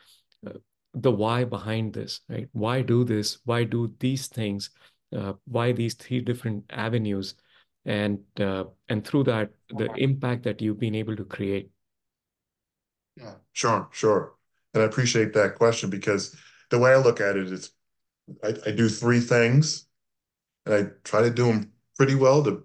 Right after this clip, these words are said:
Speaker 2: best of my ability, but really we'll talk about two.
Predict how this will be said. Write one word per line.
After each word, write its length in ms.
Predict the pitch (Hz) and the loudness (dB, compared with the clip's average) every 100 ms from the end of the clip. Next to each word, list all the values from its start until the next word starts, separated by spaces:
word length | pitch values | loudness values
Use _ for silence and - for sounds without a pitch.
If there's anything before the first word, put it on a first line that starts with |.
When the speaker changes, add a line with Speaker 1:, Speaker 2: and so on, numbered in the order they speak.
| - | -4
Speaker 2:
best 220 | 113 - | -4 -2
of 60 | 120 | -2
my 120 | 104 | -2
ability, 580 | 92 101 110 127 139 143 _ _ _ _ - | -2 -2 -2 0 -2 -4 _ _ _ _ -2
but 160 | 107 | -2
really 420 | 110 120 110 101 113 | 2 0 0 -4 -10
we'll 220 | 110 98 | -12 -8
talk 260 | - 104 | -4 -4
about 240 | 101 95 - | -2 -4 -6
two. 240 | 98 76 | -8 -8